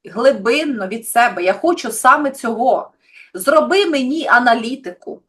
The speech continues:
зроби мені, як я це можу зробити, куди мені піти, що мені зробити, як мені, якщо я хочу подорож,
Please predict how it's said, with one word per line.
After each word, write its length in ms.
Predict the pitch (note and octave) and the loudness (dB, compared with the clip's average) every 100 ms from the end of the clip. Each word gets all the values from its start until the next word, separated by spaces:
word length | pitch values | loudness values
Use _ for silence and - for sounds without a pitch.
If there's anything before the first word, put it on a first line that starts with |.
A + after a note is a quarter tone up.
| - - | -20 -18
зроби 440 | - C4 D#4 F4+ G4 | -4 2 4 4 2
мені, 260 | E4+ D4 | 0 0
як 280 | C4 F4 F#4 | 4 4 4
я 100 | D#4 | -2
це 180 | - C#4 | 2 2
можу 360 | A#3+ D4 C4+ | 2 0 -2
зробити, 600 | G#3+ G#3 G3 G#3+ A3+ D3+ - | -4 -4 -2 -2 -4 -12 -6
куди 240 | G#3 C4+ | -2 0
мені 260 | D4+ D4+ D4 | 0 0 -2
піти, 420 | - B3+ A3 G3+ | -4 -6 -2 -2
що 220 | - B3+ | 0 -2
мені 240 | D4+ C#4 A#3 | 0 -2 -4
зробити, 680 | G#3+ G3 F#3+ C#4+ - D#3+ - _ _ - | -6 -4 -2 -2 -4 -10 -12 _ _ -6
як 320 | G3 D#4+ F4+ | 0 2 2
мені, 400 | D4+ C#4+ C#4+ D4 _ | -2 -2 -4 -6 _
якщо 300 | G#3+ G#3+ D4+ | -6 -2 0
я 120 | D#4 | 0
хочу 400 | D4 C#4+ C#4+ B3 | 0 -2 -4 -6
подорож, 480 | A#3 B3+ G#3+ E3+ - | 0 0 0 -2 -6